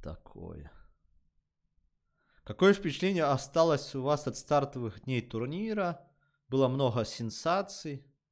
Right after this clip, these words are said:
Первоначальной задачей было пройти три круга, чтобы попасть в Гран-при. Это удалось сделать без особых потрясений. Ну, что ещё хотел вспомнить, да, про чемпионат мира в Москву.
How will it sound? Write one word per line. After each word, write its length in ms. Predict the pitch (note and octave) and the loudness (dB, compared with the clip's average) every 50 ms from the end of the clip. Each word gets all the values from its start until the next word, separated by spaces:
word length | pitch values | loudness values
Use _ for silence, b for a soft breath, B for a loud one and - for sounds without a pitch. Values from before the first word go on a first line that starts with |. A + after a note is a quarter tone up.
| _ _ _ _ _ _ _ _ _ _ _ _ _ - | _ _ _ _ _ _ _ _ _ _ _ _ _ -6
Первоначальной 520 | - A2+ B2 B2+ - - E3 D3 D3 C3 | -2 0 0 0 2 2 2 2 2 0
задачей 440 | A#2+ B2 B2 B2+ C3+ C3 - - C#3 | -2 -2 0 2 2 2 0 -2 -4
было 180 | A#2+ B2 A#2+ | -2 -2 -2
пройти 380 | G#2+ - B2 A#2 A2 - - A#2+ | 0 0 0 0 0 -2 -6 -8
три 180 | - - - A2+ | -8 -8 -10 -8
круга, 400 | - D#3 F#3 A3 G3+ F3 D#3 - | -6 -2 0 0 2 2 0 -2
чтобы 300 | - - B2+ A#2+ A#2+ A2 | -4 -6 -6 -6 -6 -8
попасть 340 | - - B2+ A#2+ A2+ - | -4 -2 -2 -2 -2 -2
в 40 | - | -4
Гран-при. 840 | G2+ A#2 A2 A2 G#2 - - - D#3+ F3+ F#3+ G3 G3 F#3+ F#3+ F3+ - b b b b b b b b _ _ _ _ _ _ _ _ _ _ _ _ _ _ _ _ _ _ _ _ _ _ - | -4 -4 -4 -4 -6 -8 -10 -10 -8 -8 -8 -8 -8 -8 -10 -10 -12 b b b b b b b b _ _ _ _ _ _ _ _ _ _ _ _ _ _ _ _ _ _ _ _ _ _ -16
Это 180 | - G#2 - | -10 -6 -4
удалось 280 | B2 B2 C3 C3+ C3+ B2 | 0 2 2 4 2 2
сделать 320 | A2+ A#2 C3+ C3 B2 A#2 | 0 0 0 0 0 0
без 160 | A2+ A#2+ A2 A#2 | -2 -4 -4 -4
особых 460 | A#2 - - D3 B2+ A2+ G2+ - - | -4 -4 -4 -6 -4 -4 -6 -6 -6
потрясений. 1000 | A#2 G#2+ - A2 A#2+ A#2 - - - E3 F3 F#3+ F#3 F3 E3 D3+ C#3+ C3+ D3 - _ _ _ _ _ - - - - - - - - - - - - - - - - - - - - | -10 -8 -8 -8 -10 -8 -10 -10 -8 -6 -6 -6 -6 -6 -6 -8 -8 -10 -12 -16 _ _ _ _ _ -20 -20 -20 -18 -18 -18 -16 -18 -18 -18 -18 -20 -18 -18 -18 -20 -20 -16 -6 -2
Ну, 120 | F#3 C#4+ | 0 0
что 200 | F4+ - - D4 | 0 2 6 6
ещё 240 | A3 F3+ - - C#3+ | 6 6 6 2 2
хотел 260 | - B3+ - - D3 | 2 0 0 2 0
вспомнить, 380 | C3 - - - C#3 B2 A#2 A2 | -2 0 0 -2 0 0 0 0
да, 140 | G#2+ A#2 - | 0 0 0
про 240 | - - C#3+ D3 C#3+ | 0 2 2 2 2
чемпионат 440 | C#3+ - D3+ C#3+ D#3+ D#3 C#3+ C#3+ | 2 -2 0 2 4 4 4 2
мира 440 | D#3 D#3 D#3 D#3 D3 D3 C#3 C#3 C#3 | 0 -2 2 4 4 6 6 6 4
в 60 | C3 | 4
Москву. 840 | C3+ D3 D#3 C#3 - - - - E3 E3+ G3 A#3 C4+ E4+ E4+ D4 | 2 0 0 0 -2 -6 -10 -10 -8 -6 -4 0 2 2 2 0